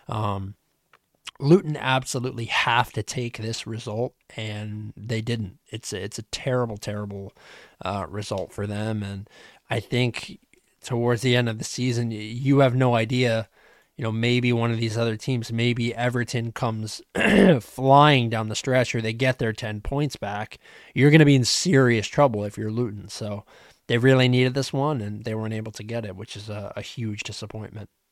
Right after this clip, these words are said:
Uh, next game, Tottenham two, uh, Brighton one. Pascal Gross opened the scoring in the seventeenth minute, uh, with a penalty. Pop Matar Sarr,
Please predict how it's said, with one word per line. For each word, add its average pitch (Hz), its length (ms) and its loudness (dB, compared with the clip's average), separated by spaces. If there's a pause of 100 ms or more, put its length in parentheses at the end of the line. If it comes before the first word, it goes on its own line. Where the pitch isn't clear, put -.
(1040)
Uh, 123 800 -2
next 147 320 0
game, 156 260 4
Tottenham 151 480 8
two, 151 540 2 (500)
uh, 117 460 2 (140)
Brighton 123 720 2
one. 120 680 -2
Pascal 139 500 2
Gross 123 440 0
opened 123 320 -4
the 113 40 -6
scoring 120 500 -4
in 120 200 -6
the 110 120 -4
seventeenth 117 840 -6
minute, 127 400 -2 (420)
uh, 104 340 -4
with 113 360 -8
a 107 180 -6
penalty. 131 600 -2
Pop - 540 2
Matar 123 440 2
Sarr, 147 600 6